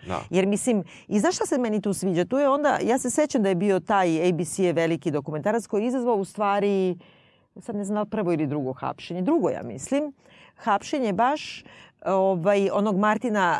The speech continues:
Speaker 2: Bašira, novinara, A B C-evog, koji je bukvalno bio na Neverlandu i postavljao je, kao to se zvao Living with Michael Jackson.
Speaker 1: Mhm.
Speaker 2: I on ima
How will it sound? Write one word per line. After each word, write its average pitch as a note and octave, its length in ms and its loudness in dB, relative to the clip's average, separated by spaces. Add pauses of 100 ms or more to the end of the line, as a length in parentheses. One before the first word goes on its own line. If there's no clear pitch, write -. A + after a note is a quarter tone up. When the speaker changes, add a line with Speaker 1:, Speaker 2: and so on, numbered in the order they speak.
(100)
Speaker 2:
Bašira, F3 680 0
novinara, D3+ 580 -4
A F#3+ 220 0
B E3 140 -4
C-evog, A3+ 580 -4
koji G3+ 180 0
je E3+ 60 2
bukvalno E3 380 0
bio G#3+ 260 2
na E3+ 100 -2
Neverlandu G3 640 0
i A#3+ 80 2
postavljao F#3+ 500 0
je, E3 140 2
kao F3+ 140 0
to G#3+ 120 -4
se G#3 120 -4
zvao G#3+ 560 2 (240)
Living A3+ 300 4
with D#3 280 -2
Michael D3+ 260 -4
Jackson. C3 380 -4 (140)
Speaker 1:
Mhm. F#2+ 380 -8
Speaker 2:
I D3+ 140 -2
on F#3+ 160 2
ima A3+ 260 2